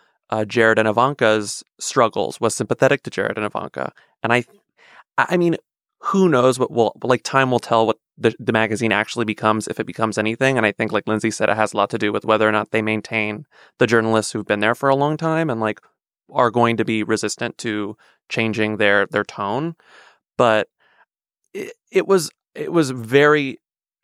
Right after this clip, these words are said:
alarming to see so many sequential covers, like, consecutive covers that made the Trumps look like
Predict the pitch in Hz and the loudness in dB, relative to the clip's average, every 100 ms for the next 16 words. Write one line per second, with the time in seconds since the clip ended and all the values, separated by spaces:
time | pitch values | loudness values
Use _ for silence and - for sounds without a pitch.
0 | _ 123 120 113 113 110 107 107 - 113 | _ 0 2 2 2 0 -2 -6 -6 -6
1 | - - 110 107 101 - - 110 107 107 | -6 -6 -4 -2 -4 -6 0 2 2 -2
2 | 104 101 - _ _ _ _ - 131 - | -4 -8 -14 _ _ _ _ -8 -8 -6
3 | 107 - 101 - 110 - 107 98 110 107 | -6 -4 -6 -2 -2 0 -2 -4 -6 -4
4 | 120 135 127 113 - 120 107 107 - - | 0 0 0 -2 0 0 2 0 -2 -16
5 | _ _ _ - 110 110 110 113 107 107 | _ _ _ 0 0 0 -2 -2 0 -2
6 | - _ _ - - 107 - - 113 - | -6 _ _ -8 -6 -8 -8 -6 -6 -2
7 | 110 104 - - | -2 -2 -4 -18